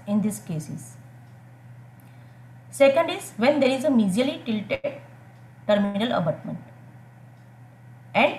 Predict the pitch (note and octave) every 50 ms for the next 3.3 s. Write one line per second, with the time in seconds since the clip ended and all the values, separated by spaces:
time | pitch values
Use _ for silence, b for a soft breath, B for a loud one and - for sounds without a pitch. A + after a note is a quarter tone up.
0 | - - - A3 A3+ B3+ A3+ G#3+ F3+ A3 A#3 C4+ D#4 F4+ F4+ - - - - A#3
1 | A#3 A3 G#3 - - - - - - - - - - - - - - - - -
2 | - - - - G#3+ C4+ D4+ D4 - C4 C4 B3 F#3+ E3 - G#3+ B3 A#3+ - G#3+
3 | G3 G3+ C4 E4 -